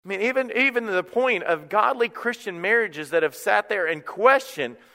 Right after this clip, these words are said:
"Maybe we shouldn't be together. Maybe sh-, we married wrong. Or maybe, maybe we're not in love." And maybe I'm thinking, "Where is that coming from?" Guys, see, the great falling away is gonna come right from our seats in our churches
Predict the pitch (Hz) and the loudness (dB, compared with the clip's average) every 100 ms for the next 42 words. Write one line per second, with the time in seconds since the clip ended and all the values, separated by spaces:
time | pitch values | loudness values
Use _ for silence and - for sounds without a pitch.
0 | _ _ - 185 233 254 220 233 - 240 | _ _ -2 2 2 2 -2 -4 -4 -6
1 | 202 175 147 147 123 123 185 240 240 - | -2 -2 2 2 2 2 0 0 -6 -6
2 | 220 190 196 233 202 147 156 131 123 135 | -8 -4 2 2 2 2 4 4 0 0
3 | 202 233 202 208 233 226 202 208 208 233 | 0 0 -2 0 0 0 -2 2 6 6
4 | - 196 175 151 135 139 208 240 233 202 | 4 -4 0 2 2 0 -2 0 0 0
5 | 196 226 220 202 233 311 302 262 - - | 0 -2 -2 0 2 2 4 2 0 2
6 | 294 330 277 240 165 120 - _ _ _ | 2 2 -4 0 0 0 -10 _ _ _
7 | _ _ _ _ _ _ _ _ _ _ | _ _ _ _ _ _ _ _ _ _
8 | _ _ 226 226 269 277 220 185 240 277 | _ _ 0 2 0 2 2 4 4 4
9 | 269 254 240 196 190 240 233 165 190 - | 4 6 6 4 2 4 4 2 -4 0
10 | 208 185 247 254 226 185 170 143 - 240 | -2 2 0 2 -4 0 0 0 -8 -12
11 | 247 - 175 135 139 - 285 - 123 - | -12 -8 -2 -2 -4 -8 -8 -8 -14 -14
12 | - - | -18 -20